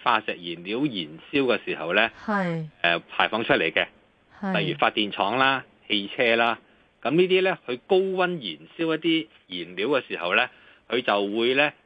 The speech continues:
Speaker 1: 呃，有一啲所謂嘅氮氧化物呢，就排放出嚟嘅。
Speaker 2: 嗯。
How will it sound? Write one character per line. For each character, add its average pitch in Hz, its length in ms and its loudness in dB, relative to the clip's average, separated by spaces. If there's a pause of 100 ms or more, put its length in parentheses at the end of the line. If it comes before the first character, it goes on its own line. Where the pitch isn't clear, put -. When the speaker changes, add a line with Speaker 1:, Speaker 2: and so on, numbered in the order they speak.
Speaker 1:
呃， 90 160 -4
有 98 240 -2
一 - 20 0
啲 135 200 0
所 110 200 2
謂 90 80 0
嘅 95 180 0
氮 87 300 2
氧 87 200 -2
化 95 180 0
物 90 140 -2
呢， 107 200 0 (220)
就 92 80 -12
排 82 200 -4
放 92 160 -6
出 113 120 0
嚟 76 160 -4
嘅。 80 100 -6 (420)
Speaker 2:
嗯。 196 580 0